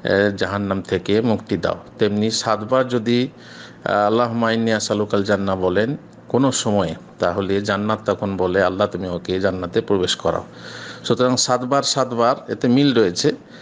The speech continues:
আর তার মানে এটার সঙ্গে কিন্তু ওটার, আহ, কোনো, এ, মানে, এ নয় যে এটা সহি, ওটা জয়ীফ। এটা কিন্তু সহি।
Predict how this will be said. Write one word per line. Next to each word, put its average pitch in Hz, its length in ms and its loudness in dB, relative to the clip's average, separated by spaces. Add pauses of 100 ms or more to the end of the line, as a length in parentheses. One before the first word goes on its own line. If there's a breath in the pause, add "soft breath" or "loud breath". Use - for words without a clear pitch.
(300 loud breath)
আর 101 180 2 (100)
তার 117 160 2
মানে 117 540 2
এটার 117 320 0
সঙ্গে 117 320 0
কিন্তু 107 400 0
ওটার, 110 360 2
আহ, 95 1040 0
কোনো, 101 460 0
এ, 90 120 2
মানে, 98 260 0
এ 110 80 2
নয় 107 240 0
যে 107 120 2
এটা 101 160 2
সহি, 107 340 2
ওটা 107 200 2
জয়ীফ। 87 280 -4 (120)
এটা 104 180 -2
কিন্তু 123 280 -2
সহি। 110 340 0